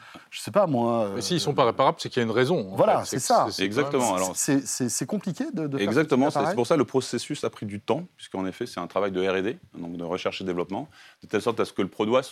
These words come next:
Speaker 3: le produit soit éco-conçu, éco-conçu et réparable. Ce qui veut dire qu'on a eu, on utilise beaucoup moins de colle, les produits sont vissés au lieu d'être collés.
Speaker 2: Mm.
Speaker 3: Euh, donc, toutes les, tous les modules sont séparables, euh, ce qui, euh, ce qui intègre en amont,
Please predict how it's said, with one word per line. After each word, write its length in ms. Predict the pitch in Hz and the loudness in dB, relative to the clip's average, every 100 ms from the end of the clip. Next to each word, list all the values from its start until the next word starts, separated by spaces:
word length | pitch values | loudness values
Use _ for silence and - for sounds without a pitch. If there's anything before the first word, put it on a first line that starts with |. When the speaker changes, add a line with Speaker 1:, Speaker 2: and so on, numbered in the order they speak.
| - | -8
Speaker 3:
le 140 | 95 92 | -6 -6
produit 240 | - 107 | -4 -6
soit 240 | 123 92 - | -4 -6 -6
éco-conçu, 680 | 104 113 104 104 101 - 156 - _ _ 98 | -6 -6 -6 -8 -8 -8 -8 -10 _ _ -6
éco-conçu 560 | - 107 104 147 147 _ | -4 -4 -4 -8 -10 _
et 120 | 123 120 | -2 0
réparable. 420 | 117 98 82 78 | 0 -4 -6 -10
Ce 80 | - | -14
qui 100 | - | -8
veut 80 | 101 | -4
dire 200 | 104 101 | -2 -2
qu'on 120 | 92 | -4
a 80 | 92 | -4
eu, 180 | 90 92 90 | -4 -6 -8
on 320 | 87 85 85 | -8 -8 -8
utilise 240 | 85 92 82 | -8 -8 -8
beaucoup 240 | 82 - | -10 -8
moins 120 | 87 | -8
de 60 | 85 | -4
colle, 240 | - 160 120 _ _ _ _ | -4 -6 -8 _ _ _ _
les 80 | - | -8
produits 260 | - 92 | -4 -4
sont 180 | 92 87 | -4 -4
vissés 340 | 85 90 - - _ _ | -4 -6 -8 -10 _ _
au 60 | 90 | -12
lieu 100 | 82 | -12
d'être 180 | 76 _ | -12 _
collés. 240 | 95 92 | -4 -4
Speaker 2:
Mm. 440 | - _ _ - 95 87 - | -6 _ _ -20 -20 -14 -6
Speaker 3:
Euh, 280 | 85 85 85 | -4 -4 -6
donc, 180 | 95 - - | -8 -10 -10
toutes 160 | 120 | -8
les, 80 | 113 | -8
tous 140 | - 107 | -6 -2
les 60 | |
modules 200 | 107 123 | 0 0
sont 200 | 139 92 | -2 -8
séparables, 560 | - - - 95 80 73 _ _ _ _ - | -8 -6 -2 -4 -4 -12 _ _ _ _ -16
euh, 180 | 82 82 | -12 -10
ce 80 | - | -12
qui, 260 | - 98 95 | -10 -2 0
euh, 220 | 85 82 | 0 -2
ce 60 | |
qui 240 | - 95 95 | -8 -6 -4
intègre 520 | 101 - 123 110 92 - _ - | -2 2 2 0 -6 -14 _ 0
en 180 | 117 113 | 2 4
amont, 320 | 110 107 | 2 0